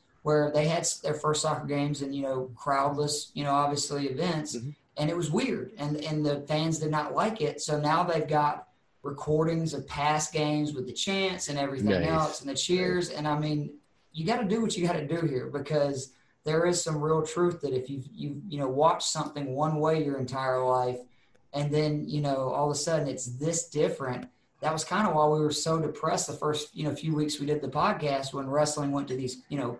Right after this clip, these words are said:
Speaker 1: crowdless shows and stuff, because it was just so weird to see and hard for people to get behind.
Speaker 2: Absolutely.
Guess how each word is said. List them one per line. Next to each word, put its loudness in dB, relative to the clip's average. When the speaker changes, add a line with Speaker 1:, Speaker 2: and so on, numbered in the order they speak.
Speaker 1:
crowdless -2
shows 2
and 0
stuff, 2
because -4
it -6
was -6
just -2
so -2
weird -2
to -4
see -2
and 0
hard 6
for -4
people 0
to -4
get -2
behind. -6
Speaker 2:
Absolutely. 2